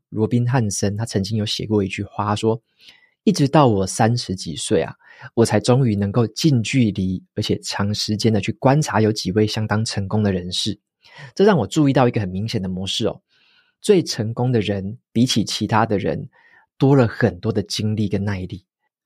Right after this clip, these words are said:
那么我想呢，这个现象就可以来解释说，为什么有一些才华洋溢的神童没有办法成功，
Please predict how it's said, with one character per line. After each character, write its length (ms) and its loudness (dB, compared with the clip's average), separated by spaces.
那 60 4
么 100 6
我 140 6
想 240 2
呢， 140 2
这 100 -2
个 60 2
现 260 4
象 320 2
就 100 -2
可 140 -2
以 80 2
来 160 0
解 260 -4
释 200 0
说， 260 0
为 160 4
什 180 0
么 120 0
有 160 0
一 80 -4
些 240 -2
才 360 0
华 300 2
洋 240 0
溢 160 -2
的 140 -2
神 320 -2
童 360 -2
没 120 2
有 80 4
办 160 2
法 140 -4
成 280 -4
功， 320 0